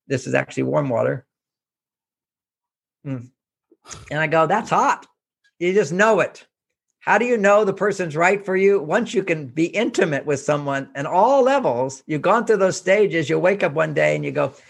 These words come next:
"They're the right person for me," or, "They're the wrong person for me." You can have your heart totally open to somebody, and then your mind goes, "Oh, but they're not the right person. They were the person to help heal me,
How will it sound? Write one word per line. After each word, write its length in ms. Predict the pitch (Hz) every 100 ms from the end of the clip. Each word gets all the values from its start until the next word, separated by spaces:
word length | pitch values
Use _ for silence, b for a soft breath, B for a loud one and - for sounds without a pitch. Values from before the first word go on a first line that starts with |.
| b -
"They're 140 | 170
the 140 | 202 165
right 220 | 156 156
person 340 | 156 156 151
for 160 | 131 156
me," 320 | 185 180 156 _ _ -
or, 500 | 247 302 254 269 - _ _ _ _
"They're 180 | 214 269
the 100 | 262
wrong 300 | 277 349 427
person 380 | 233 185 160 135
for 160 | 147
me." 260 | 139 123 - _ _ _
You 140 | 214
can 120 | 262 233
have 160 | 220
your 120 | 220
heart 260 | 196 214 214
totally 400 | 165 254 269 240
open 320 | 214 226 214
to 80 | 165
somebody, 640 | - 156 143 147 170 180 _ _ -
and 140 | 160
then 180 | 170 214
your 120 | 208
mind 420 | 185 196 220 202 185
goes, 200 | 180 165
"Oh, 180 | 262 254
but 220 | 160 160
they're 100 | 175
not 220 | 170 156
the 100 | 165
right 220 | 147 143
person. 440 | 143 151 143 123 123
They 120 | 156
were 140 | 185
the 80 | 151
person 360 | - 156 151 143
to 60 | 135
help 200 | 135 -
heal 260 | 185 269
me, 380 | 180 131 156 -